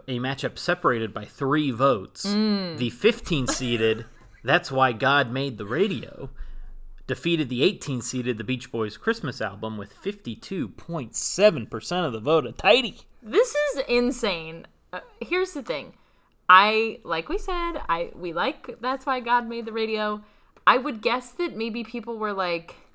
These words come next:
Speaker 2: "Well, the Christmas album has, like, Christmas songs on it." Um, you know, like, it's,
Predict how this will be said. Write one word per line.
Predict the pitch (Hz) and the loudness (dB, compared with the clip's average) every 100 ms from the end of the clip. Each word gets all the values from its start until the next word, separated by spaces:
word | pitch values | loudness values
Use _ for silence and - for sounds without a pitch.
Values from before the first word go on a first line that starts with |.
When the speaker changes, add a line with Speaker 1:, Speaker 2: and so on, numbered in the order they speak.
| _ - | _ -6
Speaker 2:
"Well, | 294 | -4
the | 302 | -4
Christmas | - 392 359 339 302 | 0 -2 0 0 4
album | 269 254 247 | 4 4 -2
has, | 262 262 | -4 -2
like, | 269 214 - | -4 -4 -10
Christmas | - 339 330 302 277 - | -10 -8 -8 -8 -8 -4
songs | 208 170 165 170 170 | 2 4 4 2 2
on | 160 160 | 4 4
it." | 156 156 - - _ _ - _ - 185 | 0 -8 -12 -20 _ _ -20 _ -4 2
Um, | 196 185 175 165 175 196 - _ _ _ _ - | 4 4 2 -4 -10 -12 -16 _ _ _ _ -8
you | 269 | -2
know, | 226 202 202 | 2 2 4
like, | 202 208 | 2 0
it's, | 208 - - | -4 -6 -10